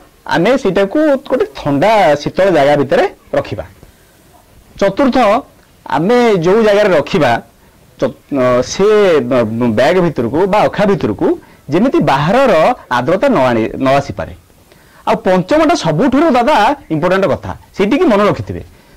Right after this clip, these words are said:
କାରଣ ଆମେ ତାକୁ ଏଭଳି ବାୟୁ ନିରୋଧକ ଜାଗାରେ ରଖିବା, ବାହାରର ଅମ୍ଳଜାନ ଯେମିତି ତା ଭିତରକୁ ପ୍ରବେଶ ନ କରିପାରେ। ଅମ୍ଳଜାନ ତା ଭିତରକୁ ଯଦି ଯାଏ, ତାହେଲେ ଆମେ ଖାଲି ଆଖିରେ ଦେଖିକି ବିହନ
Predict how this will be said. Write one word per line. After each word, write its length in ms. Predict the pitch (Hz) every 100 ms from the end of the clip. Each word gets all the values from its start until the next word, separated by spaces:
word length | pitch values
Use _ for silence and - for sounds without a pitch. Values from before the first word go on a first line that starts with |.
| - _ _ _
କାରଣ 280 | 156 180 214 156 262 - _
ଆମେ 220 | - 190 330
ତାକୁ 280 | 262 226 302
ଏଭଳି 360 | 214 151 180 302
ବାୟୁ 220 | 285 220
ନିରୋଧକ 420 | 220 220 214 190 190
ଜାଗାରେ 260 | 180 170 165
ରଖିବା, 440 | 151 127 - 117 110 104 - _ _ _ -
ବାହାରର 460 | 110 147 202 247 247
ଅମ୍ଳଜାନ 340 | 143 160 208 226
ଯେମିତି 200 | 220 214
ତା 100 | 208
ଭିତରକୁ 240 | 160 185
ପ୍ରବେଶ 220 | 214 139 135 -
ନ 40 |
କରିପାରେ। 340 | 101 95 82 87 - - - - - - - _ _
ଅମ୍ଳଜାନ 480 | 139 135 160 220 247 233
ତା 80 | 226
ଭିତରକୁ 260 | 196 196 196
ଯଦି 140 | 190
ଯାଏ, 280 | 139 123 165 127 135 - -
ତାହେଲେ 280 | 180 202 160 202 233
ଆମେ 300 | - 202 254 269 254 - - _
ଖାଲି 240 | - 220 269
ଆଖିରେ 200 | 254 262
ଦେଖିକି 240 | 254 254
ବିହନ 180 | 254 254